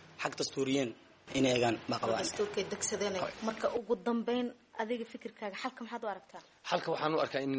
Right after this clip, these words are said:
Speaker 3: jeclaysi la iska daayo. In la arko, la fiiriyo, la raaco midka danta dalka wax u qabanaya. Haddii aan la raacin oo ay noqoto nin jeclaysi, dalka Soomaaliya wuxuu noqonayaa nin kastoo madaxaaga mayraha ku xiro.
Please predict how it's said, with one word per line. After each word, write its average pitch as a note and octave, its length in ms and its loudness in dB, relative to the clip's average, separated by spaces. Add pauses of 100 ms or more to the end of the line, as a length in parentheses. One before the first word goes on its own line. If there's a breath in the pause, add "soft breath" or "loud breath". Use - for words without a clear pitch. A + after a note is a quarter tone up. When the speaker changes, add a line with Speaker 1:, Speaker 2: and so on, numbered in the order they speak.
Speaker 3:
jeclaysi A#2+ 340 0
la G#2+ 60 -4
iska - 160 -8
daayo. F2+ 240 -8 (680)
In F3 140 4
la D#3+ 100 6
arko, D#3 380 2 (180)
la C3+ 120 0
fiiriyo, D3+ 580 6
la C3 140 -2
raaco B2+ 360 2
midka C#3+ 420 -2
danta C#3+ 340 0
dalka B2+ 340 -2
wax A2 140 -2
u A2+ 60 -2
qabanaya. G#2 400 0 (460 loud breath)
Haddii C#3+ 380 4
aan E3 280 6
la D#3 80 8
raacin C3 440 4 (360 loud breath)
oo E3+ 220 6
ay F3+ 160 6
noqoto D3+ 360 2
nin C#3 140 2
jeclaysi, C3+ 460 2 (200)
dalka D3+ 220 -2
Soomaaliya C#3+ 360 4
wuxuu C3+ 140 -4
noqonayaa B2+ 360 0
nin C#3+ 120 2
kastoo C3 260 -4
madaxaaga A2 440 2
mayraha A2+ 300 -2
ku - 120 -14
xiro. - 200 -16